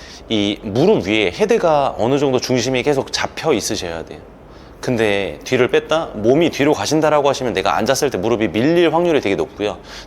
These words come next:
뒤꿈치에 체중이 없습니다. 그래서 준비 자세를 한다. 그럼 편하게 본인이 이제 다리 넓이는 골반 넓이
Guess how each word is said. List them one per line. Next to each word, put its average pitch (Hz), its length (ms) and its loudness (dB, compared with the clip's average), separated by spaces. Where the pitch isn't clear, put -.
뒤꿈치에 156 380 2
체중이 185 340 0
없습니다. 82 540 -8
그래서 120 420 0
준비 160 360 2
자세를 113 420 2
한다. 120 360 -2
그럼 95 180 -6
편하게 156 640 0
본인이 123 600 -2
이제 95 160 -2
다리 113 280 0
넓이는 95 500 0
골반 110 320 2
넓이 82 260 -4